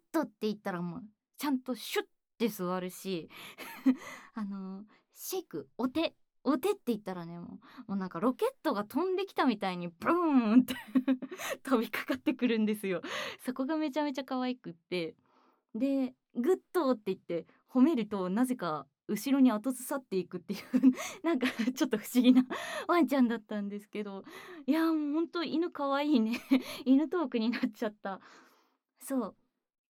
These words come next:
だから、ちょっと犬の気持ちが少しだけ分かったんじゃないかなと思いつつ、今回収録に臨ませて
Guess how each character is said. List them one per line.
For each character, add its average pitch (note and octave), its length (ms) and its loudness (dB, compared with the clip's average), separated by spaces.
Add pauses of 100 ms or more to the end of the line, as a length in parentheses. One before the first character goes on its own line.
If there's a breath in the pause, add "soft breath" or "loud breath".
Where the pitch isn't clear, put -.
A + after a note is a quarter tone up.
(400)
だ C4 140 -2
か B3+ 180 0
ら、 C4 360 0 (220)
ち - 120 -14
ょ - 20 -12
っ - 80 -20
と F#3+ 220 -8 (120)
犬 G#3+ 240 -2
の A3 120 -6
気 G#3+ 160 -10
持 A3 160 -6
ち A3+ 140 -10
が A3+ 200 -8 (340)
少 A#3 80 -8
し G#3+ 100 -16
だ A3+ 120 -8
け A#3+ 260 -8 (140)
分 G#3+ 120 -14
か C4+ 120 -10
っ C4 60 -12
た B3 140 -4
ん G#3+ 60 -6
じ G#3 60 -10
ゃ A3 40 -6
な A#3+ 120 2
い B3+ 60 2
か A#3+ 140 -8
な C#4+ 300 -4
と F#3 220 -12 (460 loud breath)
思 C#4+ 80 2
い - 80 -2
つ - 140 -16
つ、 - 240 -12 (340 loud breath)
今 B3+ 200 -2
回 F#3+ 260 -8
収 G#3 240 -8
録 G3+ 280 -10
に G3+ 220 -10 (300 loud breath)
臨 G#3 280 -4
ま G3+ 100 -4
せ G#3 140 -16
て G3+ 240 -10